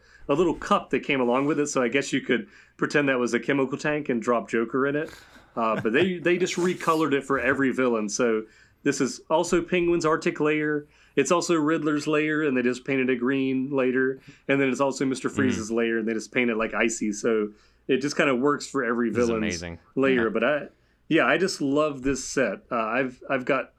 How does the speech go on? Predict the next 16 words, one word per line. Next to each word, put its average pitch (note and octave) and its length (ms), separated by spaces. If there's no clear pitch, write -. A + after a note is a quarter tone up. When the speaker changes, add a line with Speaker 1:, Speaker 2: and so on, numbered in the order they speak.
Speaker 1:
multiples D3 600
of D3+ 160
them. D3+ 320
Uh, B2 240
it, C#3 240
it D#3+ 80
was C3+ 140
something D#3 260
I B2+ 80
loved B2+ 240
to A#2 60
play B2 240
with A#2 160
as G2+ 120
a G#2+ 60
kid. A#2+ 400